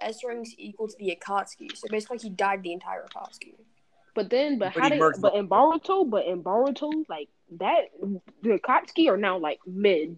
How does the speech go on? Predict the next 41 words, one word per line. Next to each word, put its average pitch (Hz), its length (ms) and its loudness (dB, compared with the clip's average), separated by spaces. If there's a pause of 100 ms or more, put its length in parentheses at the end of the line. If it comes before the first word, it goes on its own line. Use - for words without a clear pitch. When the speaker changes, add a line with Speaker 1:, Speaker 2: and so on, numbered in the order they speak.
(140)
Speaker 2:
in 190 160 -2
Boruto. 175 480 2
How 277 100 2
they 185 140 8
got 175 180 2
Naruto 190 380 -4
Speaker 3:
For 139 160 0
Speaker 2:
and 131 160 0
Speaker 3:
real. - 0 -
Speaker 2:
Sasuke, 160 520 -4 (240)
they 262 120 6
got 208 160 6
Naruto 208 300 0
and 180 80 -4
Sasuke 214 380 -2
as 165 100 -4
gods. 156 500 -4
I 165 80 -6
mean, 160 340 -6 (1400)
they 254 140 8
just, 226 240 2
they 294 100 2
just, 226 320 -2
they 214 100 -6
just, 190 220 -6
they 254 120 2
just 262 180 0
too 208 160 -4
powerful. 165 420 -2
They 190 120 4
did 254 120 4
a 208 60 2
little 202 220 4
bit 175 180 0
much 165 260 -2
with, 127 200 -4 (340)
with, 151 260 -4
with 165 200 -6
that, 151 260 -4
like 175 160 -4
the, 170 120 -2